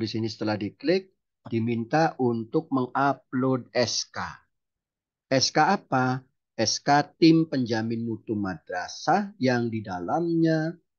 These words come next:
terdiri dari delapan orang. Diminta untuk diupload. Nah, untuk mengupload S K, terus yang di bawahnya juga ada, Bapak Ibu, untuk, eh, memenuhi daftar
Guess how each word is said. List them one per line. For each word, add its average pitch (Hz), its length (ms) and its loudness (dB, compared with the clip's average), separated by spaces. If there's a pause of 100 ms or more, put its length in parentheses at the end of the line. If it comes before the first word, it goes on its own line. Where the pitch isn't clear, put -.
(160)
terdiri 120 640 -2
dari 107 320 -6
delapan 90 480 -10
orang. 101 320 -4 (1300)
Diminta 107 560 -2
untuk 113 400 -2
diupload. 131 640 -2 (1400)
Nah, 85 160 -12
untuk 120 240 -4
mengupload 120 400 2
S 117 160 0
K, 117 480 2 (160)
terus 113 240 -8
yang 131 160 2
di 127 80 2
bawahnya 120 400 2
juga 120 400 2
ada, 127 480 0 (840)
Bapak 107 320 -8
Ibu, 139 80 -4 (160)
untuk, 160 800 2
eh, 127 240 -2
memenuhi 156 800 0
daftar 110 480 -6